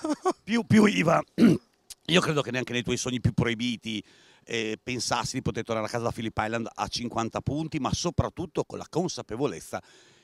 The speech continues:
Speaker 2: che sei là davanti e sarai uno di quelli da battere.
Speaker 1: Ma allora, eh, diciamo la consapevolezza di essere, di avere un bel pacchetto, ecco, tecnico motopilota,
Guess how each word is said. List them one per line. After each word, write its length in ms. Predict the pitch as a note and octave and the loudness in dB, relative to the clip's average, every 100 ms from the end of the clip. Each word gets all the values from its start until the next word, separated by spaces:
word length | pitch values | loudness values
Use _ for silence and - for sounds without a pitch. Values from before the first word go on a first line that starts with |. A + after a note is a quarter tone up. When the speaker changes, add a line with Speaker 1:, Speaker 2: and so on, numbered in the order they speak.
| - | -6
Speaker 2:
che 140 | D3 | -4
sei 160 | - A#2+ | -2 -2
là 100 | A#2 | 0
davanti 420 | A#2 G#2+ G2+ G2+ | 0 0 -2 -6
e 40 | |
sarai 200 | G2 A2+ A2 | -6 -4 -4
uno 100 | G#2+ | -6
di 80 | |
quelli 180 | G#2+ G#2+ | -6 -6
da 80 | G2 | -4
battere. 460 | F#2 E2 - F2+ - _ _ _ - - F3 | -2 -4 -8 -12 -12 _ _ _ -20 -12 -4
Speaker 1:
Ma 140 | D#3 | 0
allora, 300 | D3 D#3 C#3 - _ _ A#2+ | 4 4 4 2 _ _ -6
eh, 260 | C#3+ C3+ B2+ | -2 0 0
diciamo 300 | B2+ F3 E3 | 0 0 2
la 240 | C#3 B2+ | 2 0
consapevolezza 800 | - D#3 C#3 D3 D3+ D#3+ F#3 G3 | 0 -2 -2 0 2 2 2 0
di 100 | D#3+ | 2
essere, 1040 | D3+ C#3 - D3 C#3+ C#3 C3+ C3+ C3 C3 B2 - - - - - - - - - _ _ | 2 0 -2 0 2 2 2 0 0 -2 -4 -12 -20 -20 -18 -18 -18 -20 -20 -20 _ _
di 120 | - E3+ | -2 2
avere 180 | E3 | 4
un 80 | D#3+ | 2
bel 160 | D#3+ F3 | 2 -2
pacchetto, 600 | - E3 - E3 - D#3+ | -2 -4 0 0 0 0
ecco, 220 | D3+ - | 2 0
tecnico 680 | C#3+ C#3+ - D3 C#3+ C#3+ C#3 | -2 -2 -2 -6 -2 2 2
motopilota, 960 | C#3+ D3+ D3+ D3 D3 D#3 C#3+ C#3 C3 | 4 0 0 0 2 2 2 2 2